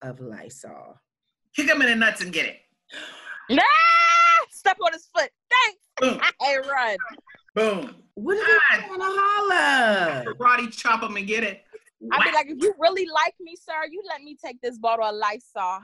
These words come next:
Speaker 3: home, and then you could come to my house for
Speaker 1: It's
Speaker 3: dinner."
Speaker 1: a five dollar bottle of Lysol.
Speaker 3: It's
Speaker 2: Yeah, but
Speaker 3: hard to find now. I'm like,
Speaker 2: Yeah.
Speaker 3: "I need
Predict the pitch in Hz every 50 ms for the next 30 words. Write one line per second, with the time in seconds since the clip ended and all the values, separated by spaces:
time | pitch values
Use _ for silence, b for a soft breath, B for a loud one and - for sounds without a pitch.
0 | 233 233 208 202 190 185 180 180 170 175 202 208 196 202 214 240 254 - 214 208
1 | - - 214 214 220 - 233 214 196 196 208 196 185 - _ - - 196 - -
2 | 190 - 285 247 - 147 151 - - 254 262 285 330 359 359 359 262 294 285 277
3 | 277 262 247 208 247 247 240 247 247 233 - 208 208 196 208 214 214 214 220 220
4 | 214 - 160 139 117 104 90 73 - - - _ _ _ _ _ _ _ _ _
5 | _ _ _ - - 508 622 539 554 539 480 523 - - 508 - - 415 453 453
6 | 480 480 480 466 466 427 415 392 349 302 254 214 202 381 - 440 466 571 - 453
7 | 427 - - 508 539 440 440 494